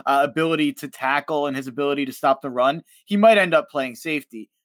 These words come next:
But I almost look at that as a positive. I think a lot of people will hear that and be like, "Oh, he's not a corner. Like, he, you know, he must be a safety." To me, I look at it and say,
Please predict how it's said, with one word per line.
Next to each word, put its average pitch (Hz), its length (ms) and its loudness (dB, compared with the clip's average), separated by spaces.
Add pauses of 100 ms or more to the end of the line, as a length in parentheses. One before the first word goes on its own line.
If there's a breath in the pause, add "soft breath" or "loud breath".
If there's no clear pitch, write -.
(160)
But 156 100 2
I 214 140 6
almost 311 340 2
look 240 160 -6
at 220 80 -12
that 190 140 2
as 165 80 -6
a 147 60 -20
positive. 175 500 2
I 117 60 -12
think 202 180 -6
a 214 40 0
lot 196 200 6
of 202 80 -4
people 190 200 -6
will 156 100 -6
hear 175 260 -6
that 156 220 2
and 143 100 -12
be 147 100 -6
like, 131 320 -4
"Oh, 143 400 0 (420)
he's 160 200 -6
not 151 160 2
a 143 40 -4
corner. 151 540 -2
Like, 131 240 -2
he, 151 400 -10
you 151 80 -10
know, 131 120 -2
he 131 120 -8
must 151 240 -4
be 151 80 -4
a 143 40 -6
safety." 185 360 -6
To 123 140 -18
me, 185 160 -4
I 240 80 6
look 165 200 -2
at 147 140 0
it 147 40 -12
and 143 80 -14
say, 143 300 -4